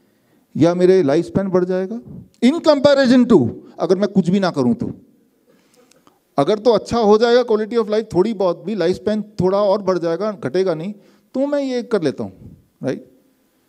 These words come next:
The answer is, आपको जान के शॉकिंग लगेगा, जितनी सारी मॉड-, मेनस्ट्रीम ट्रीटमेंट है, चाहे वो कीमोथेरेपी है, चाहे डायबिटीज़ की दवाई है, हाइपरटेंशन की दवाई है,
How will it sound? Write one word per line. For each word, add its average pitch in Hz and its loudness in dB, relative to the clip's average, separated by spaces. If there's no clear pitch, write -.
The 214 2
answer 269 0
is, 190 0
आपको 196 -6
जान 202 -4
के 214 0
शॉकिंग 226 -4
लगेगा, 170 -2
जितनी 214 -2
सारी 202 -4
मॉड-, 160 -4
मेनस्ट्रीम 190 -6
ट्रीटमेंट 180 -6
है, 180 0
चाहे 175 -4
वो 160 -4
कीमोथेरेपी 165 -6
है, 160 0
चाहे 160 -4
डायबिटीज़ 151 -6
की 175 -10
दवाई 151 -2
है, 156 -4
हाइपरटेंशन 151 -6
की 147 -6
दवाई 151 -2
है, 160 -4